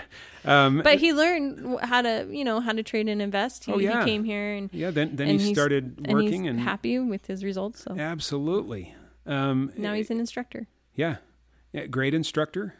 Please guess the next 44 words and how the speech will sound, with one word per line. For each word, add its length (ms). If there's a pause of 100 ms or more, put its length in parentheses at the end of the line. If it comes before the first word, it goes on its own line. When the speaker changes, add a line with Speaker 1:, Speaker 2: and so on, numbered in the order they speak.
(120)
Speaker 1:
Um, 480
and, 480 (120)
you 100
know, 160
everybody 320
walks 320
out 120
of 40
his 160
class 380
understanding 500
how, 280 (400)
how 140
things 320
work 300
and, 300
and 180
prepared 420
for 80
the 80
future. 340
And 540
that's 120
exactly 500
what 160
we 100
want. 360 (200)
Speaker 2:
Mm-hmm. 220
Speaker 1:
Um, 240
and 120
we 100
want 240
everybody 360
to 80
be 140
prepared 460
for 100
the 60
future 380
and 120
be 200
able 260
to, 340
uh, 60